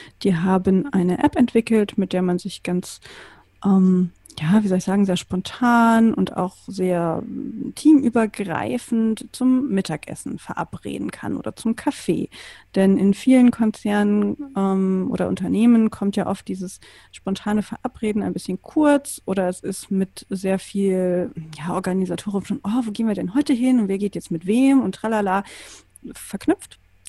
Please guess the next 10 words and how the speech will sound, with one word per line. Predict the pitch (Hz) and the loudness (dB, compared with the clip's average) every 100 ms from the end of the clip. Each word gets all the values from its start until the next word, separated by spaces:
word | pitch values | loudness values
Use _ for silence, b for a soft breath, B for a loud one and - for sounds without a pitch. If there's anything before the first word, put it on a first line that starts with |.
| - | -6
Und | 208 | -4
um | 208 | -2
das | 196 202 | -2 -4
einfach | 196 196 190 | -4 -6 -6
zu | 202 | -10
vereinfachen, | - - 202 220 208 - 202 202 | -8 -6 -4 -4 -6 -4 -4 -2
hat | 190 196 - - | -4 -8 -14 -10
Lubu | 196 202 196 196 | -6 -4 -2 -4
diese | 190 185 190 185 | -4 -6 -4 -4
sehr | 185 185 185 | -4 -4 -4